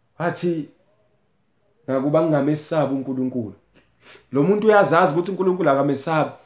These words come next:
Uthi-ke, "Noma ngingamesabi uNkulunkulu, noma nginganembeza ngamanye amazwi,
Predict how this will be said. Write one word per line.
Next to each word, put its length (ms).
Uthi-ke, 260
"Noma 220
ngingamesabi 680
uNkulunkulu, 560
noma 260
nginganembeza 1000
ngamanye 280
amazwi, 380